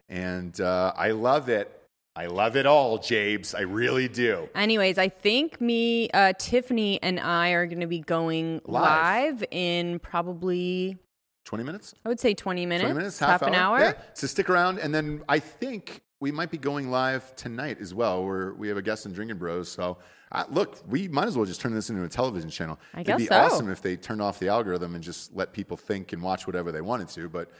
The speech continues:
Speaker 2: Nah.
Speaker 1: nah, it's not the world.
Speaker 2: Keeps it interesting, right?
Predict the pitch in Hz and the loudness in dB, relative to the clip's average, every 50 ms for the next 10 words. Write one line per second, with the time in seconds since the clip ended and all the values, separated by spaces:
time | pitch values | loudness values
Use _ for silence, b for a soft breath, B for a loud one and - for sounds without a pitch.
0 | b b b 170 170 156 139 107 110 131 131 - 113 110 120 123 127 127 120 113 | b b b -6 -4 -4 -4 -4 -6 -8 -8 -6 -4 0 2 4 4 4 2 0
1 | - - - - - 151 139 - 147 139 160 175 160 113 - - - 185 156 139 | -4 -10 -14 -4 -2 0 0 2 2 4 4 4 4 2 0 -2 -4 -4 -4 -4
2 | - - 190 202 247 320 392 - - 254 - - - 220 220 220 220 220 - - | -2 -2 0 2 2 2 0 -2 -4 -6 -6 -2 0 2 4 4 2 2 -2 -4
3 | 185 175 180 170 165 170 175 175 180 185 185 196 - | 0 4 6 8 8 8 8 8 6 4 4 2 0